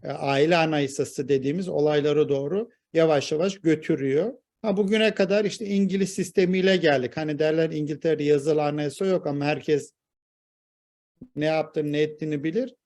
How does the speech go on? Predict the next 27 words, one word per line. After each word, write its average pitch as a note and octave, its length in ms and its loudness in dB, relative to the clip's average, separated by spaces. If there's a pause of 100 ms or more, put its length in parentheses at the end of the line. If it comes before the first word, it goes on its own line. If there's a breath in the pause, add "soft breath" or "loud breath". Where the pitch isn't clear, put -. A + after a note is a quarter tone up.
(220)
Ama G3 160 -4
bundan F#3+ 280 0
sonra F#3 360 -2
tabii E3 340 -2
bu E3 260 -4
yazılı D#3+ 360 0
anayasa D#3+ 440 -4
olaylarını D3 480 0
mutlaka F3+ 480 -4
oturtmamız E3+ 560 -2
lazım. E3 360 -2
Ben F#3+ 160 0
de G3+ 240 -2
bütün F3+ 220 -10
arkadaki E3+ 800 -2 (280)
dördüncü E3+ 360 2
kuşağa D#3 360 -2
şunu E3+ 260 -4
söylüyorum. D#3+ 600 0 (260)
Benim F3 180 -4
en F#3+ 160 0
büyük E3+ 180 -2
vazifem E3+ 640 0
bu F#3+ 220 0
sistemi F3+ 460 -4
oturtmak. E3 720 -2
Yani C#3+ 460 -4